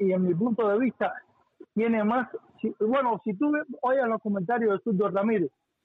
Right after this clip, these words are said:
te lo dice, de, de, de, de Benavides, de Canelo y Bivol, es el,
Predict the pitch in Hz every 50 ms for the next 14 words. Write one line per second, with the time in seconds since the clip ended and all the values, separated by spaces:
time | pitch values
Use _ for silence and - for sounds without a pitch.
0 | _ - - 185 180 180 185 214 214 - - 180 - - - 190 170 160 208 220
1 | 220 - 196 170 196 208 - 196 170 190 202 - 185 180 190 190 196 196 190 185
2 | 196 208 233 226 208 180 156 135 - - 175 180 165 175 175 180 208 226 226 214
3 | 208 - - 180 180 180 185 190 208 233 220 190 - - _ _ _ _ _ _
4 | - - 196 202 214 202 208 190 185 160